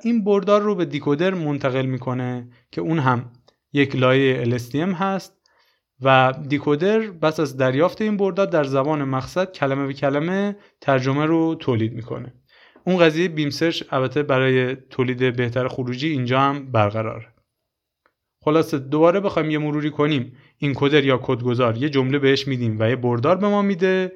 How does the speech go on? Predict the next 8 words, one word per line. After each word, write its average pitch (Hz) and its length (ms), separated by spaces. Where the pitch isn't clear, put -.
که - 100
خلاصه 127 420
اون 208 220
جمله 196 260
است. 190 420
کدگشا 208 680
یا 190 420
دیکودر 208 520